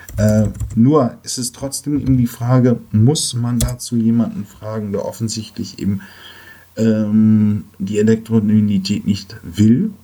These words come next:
Und ich vermute mal, es liegt daran, dass er eben auch einen gewissen Statusverlust zu befürchten hat, der ja schon eintritt. Das hatte ich hier eben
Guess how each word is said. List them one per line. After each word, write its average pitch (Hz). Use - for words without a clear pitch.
Und 92
ich -
vermute 110
mal, 98
es -
liegt -
daran, 95
dass 92
er 98
eben 95
auch 92
einen 98
gewissen 92
Statusverlust 95
zu 87
befürchten 92
hat, 120
der 82
ja 82
schon 85
eintritt. 113
Das -
hatte -
ich -
hier -
eben 90